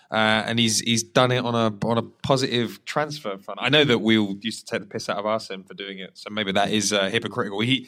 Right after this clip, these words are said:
he does have to win something, but he's still a fantastic coach, uh, and a great leader. Um, I know that Arsenal fans all look over to that side of London, and sadly, we're the jealous ones now.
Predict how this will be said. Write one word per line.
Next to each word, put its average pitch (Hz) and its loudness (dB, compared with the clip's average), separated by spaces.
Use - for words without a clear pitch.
he 143 8
does 151 6
have 135 4
to 120 2
win 101 2
something, 101 2
but 98 2
he's 127 4
still 131 4
a - 2
fantastic 104 -2
coach, - -2
uh, 92 2
and 98 -4
a 98 -2
great 101 2
leader. 101 0
Um, 95 -4
I 104 -4
know 101 0
that 92 -2
Arsenal 101 0
fans 98 -4
all 104 -2
look 98 -2
over 101 -2
to 85 -10
that 101 -2
side 101 0
of 95 0
London, 92 -2
and 92 -6
sadly, 104 2
we're 104 4
the 98 0
jealous 98 0
ones 90 -6
now. 78 -8